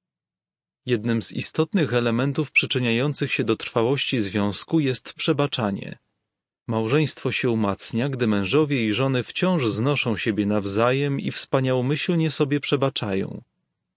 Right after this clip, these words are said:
Kolosan trzy trzynaście. Z drugiej strony więź małżeńska jest zagrożona, jeśli małżonkowie prowadzą w pamięci rejestr dawnych uraz i często używają ich jako amunicji podczas nowych ataków.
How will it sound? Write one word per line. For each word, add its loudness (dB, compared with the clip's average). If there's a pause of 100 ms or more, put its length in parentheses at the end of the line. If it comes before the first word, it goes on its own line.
(180)
Kolosan 0
trzy -2
trzynaście. -4 (1080)
Z -10
drugiej 2
strony 2
więź 0
małżeńska 0
jest -2
zagrożona, 2
jeśli -2
małżonkowie 0
prowadzą 0
w -18
pamięci 0
rejestr 2
dawnych -2
uraz 0 (420)
i -2
często 2
używają 2
ich -4
jako 2
amunicji 0
podczas 0
nowych 2
ataków. -6